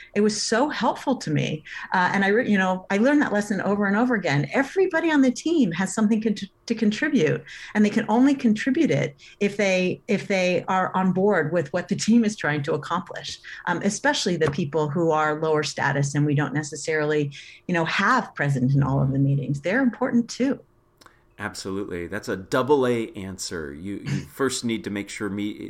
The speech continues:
Speaker 2: that teaming is appropriate, and then you need to make sure that everybody's aligned. So the, the appropriateness of,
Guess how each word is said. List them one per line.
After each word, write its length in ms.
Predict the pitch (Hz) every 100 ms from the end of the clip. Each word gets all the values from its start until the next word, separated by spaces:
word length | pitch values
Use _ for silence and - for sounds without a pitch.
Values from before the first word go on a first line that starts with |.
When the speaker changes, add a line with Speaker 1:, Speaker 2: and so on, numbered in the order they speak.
| 95
Speaker 2:
that 220 | 95 92
teaming 320 | - 127 110 107
is 140 | 95
appropriate, 680 | 90 - 107 113 147 175 190 -
and 140 | 98
then 160 | 98 101
you 80 |
need 240 | 101 98 95
to 100 | 98
make 220 | 92 92
sure 240 | - 98
that 140 | 90 92
everybody's 520 | 87 90 85 87 80
aligned. 640 | 80 73 73 73 67 62
So 160 | - 78
the, 240 | 76 73 -
the 160 | 85
appropriateness 720 | 78 - 107 - 107 98 -
of, 180 | 85